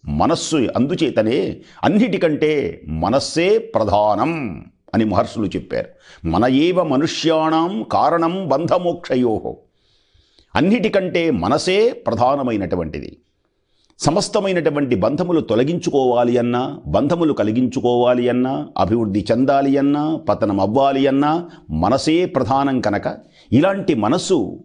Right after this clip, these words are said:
నిర్మలమై, సుభిక్షమై, ఆనందమై ప్రకాశించాలి అనుకున్నప్పుడు ఇలాంటి సుఖము కలిగించేటువంటిది ఏది ఈ లోకంలో అంటే భగవంతుని యొక్క స్మరణ తప్ప మరొకటి లేదు.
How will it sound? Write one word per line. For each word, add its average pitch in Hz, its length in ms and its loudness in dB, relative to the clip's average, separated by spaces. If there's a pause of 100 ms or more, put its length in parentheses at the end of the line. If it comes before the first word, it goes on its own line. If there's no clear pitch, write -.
(440)
నిర్మలమై, 131 680 2 (720)
సుభిక్షమై, 127 720 0 (580)
ఆనందమై 180 680 0
ప్రకాశించాలి 147 880 0
అనుకున్నప్పుడు 107 580 -2 (840)
ఇలాంటి 202 500 2 (500)
సుఖము 214 340 0
కలిగించేటువంటిది 170 1000 0
ఏది 165 220 0
ఈ 156 120 2
లోకంలో 139 460 0
అంటే 120 300 0 (560)
భగవంతుని 151 680 0
యొక్క 143 280 0
స్మరణ 104 440 0
తప్ప 123 260 -2
మరొకటి 92 400 -2
లేదు. 67 260 -6